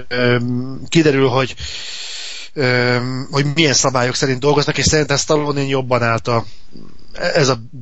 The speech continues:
bíróruha, mint, mint Karl Urban, annak szerintem aránytalanul nagy az a búra.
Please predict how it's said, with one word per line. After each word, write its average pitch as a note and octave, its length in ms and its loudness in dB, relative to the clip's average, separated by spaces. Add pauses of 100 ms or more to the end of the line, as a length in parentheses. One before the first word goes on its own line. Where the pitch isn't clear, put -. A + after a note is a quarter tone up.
bíróruha, B2+ 680 0
mint, A#2+ 320 -2
mint A#2+ 160 -2
Karl B2 260 2
Urban, A#2+ 260 -2
annak B2+ 220 0 (100)
szerintem C3+ 400 0
aránytalanul A2+ 720 0
nagy A2 140 2
az A2 100 2
a A2+ 60 2
búra. F#2+ 420 -6